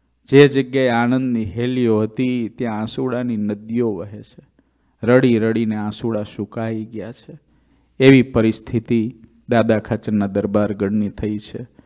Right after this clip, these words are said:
મૂળજી બ્રહ્મચારી પગ ઉપાડવા સમર્થ નથી થતા. દરબારગઢ સૂનો પડ્યો છે. બ્રિમ-, લીમ વૃક્ષ ખાલીનું ખાલી દેખાય છે, જેની નીચે રોજ ત્રણ છોગલાવાળી પાઘવાળો સહજાનંદ બેસતા,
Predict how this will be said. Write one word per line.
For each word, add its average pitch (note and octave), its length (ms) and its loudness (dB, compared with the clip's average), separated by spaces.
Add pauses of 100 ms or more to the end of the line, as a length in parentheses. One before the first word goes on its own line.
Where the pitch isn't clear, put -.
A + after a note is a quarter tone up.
(640)
મૂળજી B2+ 340 10
બ્રહ્મચારી A2+ 580 -2
પગ B2 420 0
ઉપાડવા A2 500 -2
સમર્થ A#2 640 -4
નથી G#2 320 -4
થતા. A2 460 -14 (460)
દરબારગઢ B2 580 -2
સૂનો A#2 420 0
પડ્યો G#2+ 340 -6
છે. G#2 340 -14 (400)
બ્રિમ-, D3 440 -2 (160)
લીમ C3+ 360 2
વૃક્ષ C3+ 340 0 (100)
ખાલીનું B2 680 -2
ખાલી C3 400 -4
દેખાય A#2 480 -4
છે, A2+ 300 -6 (220)
જેની D#3 320 2
નીચે C3 340 -2
રોજ D#3 400 2
ત્રણ C3+ 360 -4
છોગલાવાળી B2 800 -2
પાઘવાળો A#2+ 720 -2
સહજાનંદ C3 680 -2
બેસતા, A2+ 640 -8